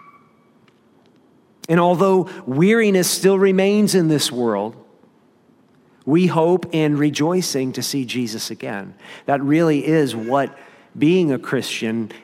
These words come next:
is. Ultimately, it's, it's living in the hope of rejoicing when you see Jesus when he returns. We also sang these words tonight, "Joy to the world,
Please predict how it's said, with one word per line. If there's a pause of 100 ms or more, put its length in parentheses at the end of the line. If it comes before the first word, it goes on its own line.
(120)
is.
Ultimately,
it's, (200)
it's
living (380)
in
the
hope (840)
of
rejoicing
when
you
see
Jesus
when
he
returns. (1000)
We
also
sang (120)
these
words
tonight, (180)
"Joy
to
the
world,